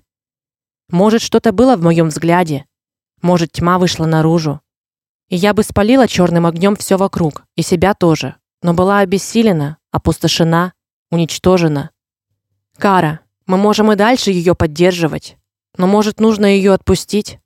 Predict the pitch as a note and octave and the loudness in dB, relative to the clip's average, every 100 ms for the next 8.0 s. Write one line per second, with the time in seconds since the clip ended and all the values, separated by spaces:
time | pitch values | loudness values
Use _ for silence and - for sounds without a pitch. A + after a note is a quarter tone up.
0 | _ _ _ _ - G3 A3 F3+ E3 E3 | _ _ _ _ -2 0 0 0 0 0
1 | D#3+ E3+ F3+ - E3 D#3 C#3+ - - _ | 0 0 0 0 -2 -2 -4 -12 -20 _
2 | _ _ _ _ _ _ F3+ F#3+ F#3+ - | _ _ _ _ _ _ -2 0 0 0
3 | A3+ C4 - F3 E3 D#3+ - D3 D3 - | -2 -2 -2 0 0 0 -2 -6 -6 -10
4 | - _ _ _ _ - F3 F#3 F#3+ F#3+ | -20 _ _ _ _ -4 0 2 2 2
5 | F#3 F3+ A#3 G3 E3+ D#3+ - F3 E3 D3+ | 0 2 2 2 0 0 -2 0 0 -2
6 | - - E3 E3+ E3 E3 D#3 F3 F#3+ E3+ | -4 -2 0 2 2 0 0 0 0 0
7 | D#3 D3+ D#3+ D#3 D#3 D3+ D3 F3 D#3 C#3+ | 0 0 -2 0 0 2 0 0 -2 -6